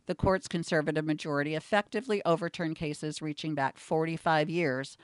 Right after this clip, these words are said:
forcing institutions of higher education to seek new ways to achieve student diversity.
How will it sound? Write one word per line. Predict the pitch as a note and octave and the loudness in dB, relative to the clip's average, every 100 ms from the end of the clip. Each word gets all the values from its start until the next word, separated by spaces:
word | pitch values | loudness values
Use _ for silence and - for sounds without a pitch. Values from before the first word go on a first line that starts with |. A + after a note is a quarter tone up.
| - - _ | -20 -20 _
forcing | G3+ F#3+ G3 - | -2 0 0 0
institutions | F3+ - G3+ F#3 E3+ F#3 E3+ | 0 0 -2 -2 -2 -2 -2
of | D3+ | -2
higher | D#3 D3 C#3 | 0 0 0
education | C#3+ C#3 - C#3+ C#3 D3 D#3+ | -6 -8 -8 -8 -8 -8 -8
to | F#3 | -8
seek | - F#3 F#3+ | -6 -6 -2
new | A3 A#3 | 0 2
ways | C#3+ C3+ C#3 | 2 2 -2
to | - | -4
achieve | F3 - D3+ C#3+ | -4 -4 -4 -4
student | - - B2 D3 | -6 -8 -6 -4
diversity. | E3+ E3+ G3+ | -4 0 0